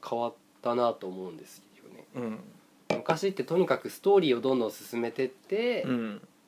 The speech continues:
Speaker 1: どういう展開なんだろうっていうのを楽しんでたんですけど、
Speaker 2: まあ、そうですね。
Speaker 1: 今、違うもんね。もう図鑑のコンプリートを、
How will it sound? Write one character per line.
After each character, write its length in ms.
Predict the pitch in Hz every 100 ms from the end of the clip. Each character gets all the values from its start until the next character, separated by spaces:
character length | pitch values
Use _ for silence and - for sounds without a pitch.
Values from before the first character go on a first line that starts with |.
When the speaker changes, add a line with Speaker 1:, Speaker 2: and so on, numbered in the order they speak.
| _
Speaker 1:
ど 120 | 131
う 60 | 127
い 60 |
う 20 | 120
展 180 | 113
開 180 | 110 113
な 120 | 113
ん 60 | 113
だ 100 | 104
ろ 140 | 98
う 20 | 92
っ 20 |
て 80 | 90
い 40 |
う 20 |
の 60 | 85
を 40 |
楽 240 | - 104 98
し 100 | 113
ん 80 |
で 80 | 101
た 80 | 90
ん 20 |
で 0 |
す 0 |
け 60 | 113
ど、 20 |
Speaker 2:
ま 100 | 113
あ、 60 | 107
そ 140 | 113
う 20 | 98
で 60 |
す 80 | -
ね。 180 | 175 185 - - _ _ _
Speaker 1:
今、 580 | 151 190 113 92 82 80 - _ - -
違 40 |
う 20 | 135 160
も 160 | 98 78
ん 40 |
ね。 140 | 80 -
も 140 | 110 110
う 60 | -
図 160 | 139
鑑 240 | 165 208 208
の 80 |
コ 180 | - 180
ン 80 | 185
プ 140 | 185
リ 140 | 208 202
ー 20 |
ト 140 | 139
を、 240 | 104 90